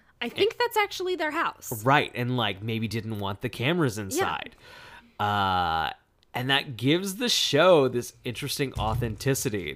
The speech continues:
Speaker 2: that Bachelor strives for and can't have.
Speaker 1: Well, and if you'll notice, it was the same with Barnett's family. They hung out outside. They hang-, hung out on the porch.
Speaker 2: You're right. You're right. I didn't think of that.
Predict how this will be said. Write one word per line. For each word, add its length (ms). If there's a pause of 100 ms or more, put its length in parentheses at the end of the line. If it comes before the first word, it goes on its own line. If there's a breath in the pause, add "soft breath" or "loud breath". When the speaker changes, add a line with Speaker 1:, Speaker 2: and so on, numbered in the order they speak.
Speaker 2:
that 420
Bachelor 460
strives 460
for 160
and 260
can't 240
have. 580 (160 loud breath)
Speaker 1:
Well, 160
and 140
if 140
you'll 120
notice, 520
it 100
was 200
the 80
same 600 (120)
with 720
Barnett's 880 (180)
family. 580 (100)
They 220
hung 260
out 220
outside. 540
They 100
hang-, 240
hung 260
out 140
on 100
the 60
porch. 580
Speaker 2:
You're 140
right. 260 (1400)
You're 160
right. 280
I 120
didn't 220
think 180
of 80
that. 340